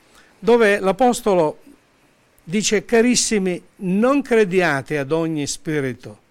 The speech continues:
ma provate gli spiriti", cioè metteteli alla prova gli spiriti, "per sapere se sono da Dio,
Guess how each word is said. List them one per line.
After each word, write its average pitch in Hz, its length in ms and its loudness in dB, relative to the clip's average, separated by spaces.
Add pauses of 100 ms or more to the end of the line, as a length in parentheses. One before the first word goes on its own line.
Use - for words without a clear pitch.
(720)
ma 165 160 0
provate 208 800 2
gli 131 200 -4
spiriti", 127 800 -4 (480)
cioè 160 160 -4
metteteli 160 580 -2
alla 156 220 0
prova 160 460 0
gli 135 180 -6
spiriti, 143 480 -6 (280)
"per 185 200 0
sapere 175 640 2
se - 260 -4
sono 156 460 -4
da 139 160 -6
Dio, 131 480 -6